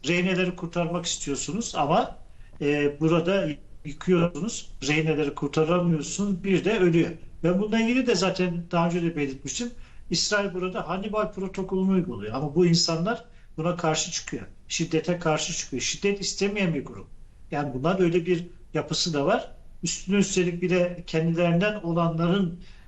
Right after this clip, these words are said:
e, işte hayatlarını kaybetmesi bu grupları,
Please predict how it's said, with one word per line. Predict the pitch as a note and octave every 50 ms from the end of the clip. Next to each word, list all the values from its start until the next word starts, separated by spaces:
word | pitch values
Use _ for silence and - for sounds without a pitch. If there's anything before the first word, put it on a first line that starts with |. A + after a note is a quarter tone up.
| - - -
e, | D#3 D3 D3 D3 D3 D#3+ D#3 - -
işte | E3+ - - E3
hayatlarını | - D#3+ E3+ F3 E3+ E3+ E3+ E3 E3 F3+ E3
kaybetmesi | - E3 E3 E3 D#3 D3+ C#3 - - C#3 C3 - - A#3+ A#3 A3+ - - -
bu | A3+ G3+
grupları, | E3+ E3+ E3+ F3 E3 D#3+ F3 A3 A#3 A#3+